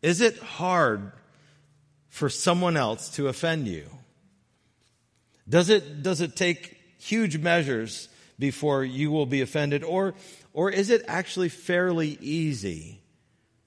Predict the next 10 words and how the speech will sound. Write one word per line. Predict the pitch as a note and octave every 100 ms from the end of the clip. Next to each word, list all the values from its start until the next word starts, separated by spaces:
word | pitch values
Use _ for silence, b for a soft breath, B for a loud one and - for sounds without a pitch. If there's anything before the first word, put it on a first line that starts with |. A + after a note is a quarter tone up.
| _
for | - C#3
you | C#3 C3+
to | C#3+
be | B2+
dissatisfied | A#2 C3+ - - B2 A2+ G#2 - A2+ G#2 G#2 G2
and | A2+ G#2+ G#2 G2+ - b b b b
perhaps | - A2 A#2 G#2+ - - - - - _ _ _ _ _
offended? | A#2 - A#2+ A2 F#2 E2 E2 -
See, | - D3 - -
someone | - - G3+ C4+ A#3 G#3